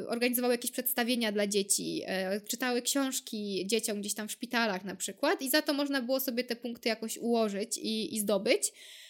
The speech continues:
E, więc w tym momencie być może na przykład Erasmus byłby fajniejszą opcją,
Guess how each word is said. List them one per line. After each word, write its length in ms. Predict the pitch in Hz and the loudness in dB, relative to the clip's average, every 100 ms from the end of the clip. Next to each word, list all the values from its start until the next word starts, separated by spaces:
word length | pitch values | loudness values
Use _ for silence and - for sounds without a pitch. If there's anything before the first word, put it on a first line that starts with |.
| - | -10
E, 240 | - 226 226 | 2 4 4
więc 260 | 254 254 | 2 0
w 60 | - | 2
tym 140 | 302 | 4
momencie 560 | 269 277 269 277 277 254 | 4 4 4 4 4 4
być 160 | 233 233 | 4 2
może 240 | 233 247 | 0 0
na 100 | 220 | -2
przykład 320 | 220 - 214 | -2 -4 -4
Erasmus 520 | - 214 208 202 202 | 0 0 0 0 -2
byłby 560 | 196 196 185 190 190 190 | -2 -4 -2 0 2 2
fajniejszą 500 | 190 208 202 202 214 | 0 -2 0 -2 -4
opcją, 500 | - 185 - 277 330 | -6 -8 0 2 2